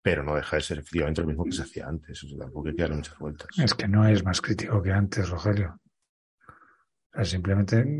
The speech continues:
Speaker 2: ahora se pone negro sobre blanco que hay que tomar conciencia de que este es el encu-, el, el escenario en el que trabajamos.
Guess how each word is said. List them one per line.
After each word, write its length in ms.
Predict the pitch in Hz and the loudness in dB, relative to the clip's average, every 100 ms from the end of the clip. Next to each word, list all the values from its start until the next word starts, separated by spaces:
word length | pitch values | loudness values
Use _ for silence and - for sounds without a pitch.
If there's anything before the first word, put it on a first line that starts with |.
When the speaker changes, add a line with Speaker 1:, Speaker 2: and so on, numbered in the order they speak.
| 208 | 0
Speaker 2:
ahora 280 | 190 113 107 | 2 2 4
se 140 | 101 113 | 2 2
pone 300 | 117 104 98 | 4 4 4
negro 240 | 101 101 | 2 2
sobre 280 | - 104 101 | 2 4 4
blanco 340 | 117 117 127 | 4 4 0
que 120 | 120 | 2
hay 60 | 104 | 2
que 60 | 98 | 2
tomar 260 | 101 101 | 2 2
conciencia 460 | 107 104 113 107 113 | 2 2 4 4 6
de 180 | 110 110 | 4 4
que 200 | - 101 | 2 2
este 240 | 107 - | 2 -2
es 120 | 110 | -2
el 80 | 107 | 0
encu-, 240 | 98 98 - - - - | 0 -2 -12 -16 -16 -6
el, 300 | 139 107 160 | 2 4 4
el 120 | 147 | 4
escenario 380 | 92 - 101 101 | 2 0 2 4
en 80 | 110 | 4
el 60 | 110 | 4
que 80 | |
trabajamos. 640 | 92 85 - 113 92 - | 2 0 0 0 0 -4